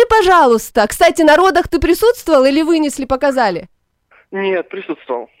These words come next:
Speaker 1: Окей, итак, тебе дают на руки это сокровище, ты попал, упал в обморок, тебя откачали, что дальше?
Speaker 2: <laughs> Ну, словами это не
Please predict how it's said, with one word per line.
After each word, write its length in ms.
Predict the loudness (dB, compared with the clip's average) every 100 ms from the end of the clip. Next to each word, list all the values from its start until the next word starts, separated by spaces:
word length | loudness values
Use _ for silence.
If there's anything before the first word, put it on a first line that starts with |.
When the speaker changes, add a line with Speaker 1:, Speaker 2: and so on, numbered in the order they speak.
| 0
Speaker 1:
Окей, 460 | 2 2 0 -2
итак, 380 | -4 -2 0 -2
тебе 260 | -4 -4 -2
дают 400 | -2 -2 -2 -2
на 180 | 0 0
руки 400 | 2 -2 -2 -4
это 240 | -4 -4
сокровище, 840 | -6 -4 -2 -2 0 -2 -2 -4 -6 _ _ -4
ты 140 | -2
попал, 460 | 0 0 0 0 0
упал 280 | 0 2 2
в 100 | 2
обморок, 500 | 0 2 0 0 -4
тебя 280 | -6 -2
откачали, 640 | -2 -2 -6 -2 -2 0 -2
что 240 | -6 -8
дальше? 500 | -2 0 -2 -6 -18 -20 _
Speaker 2:
<laughs> 420 | -12 -8 -10 -8 -10 -14 -18 -18 -20 -20 -12 -6
Ну, 360 | -4 -4 -8 -8 -10 -6
словами 400 | -6 -4 -4 -4
это 160 | -6 -6
не 280 | -4 -6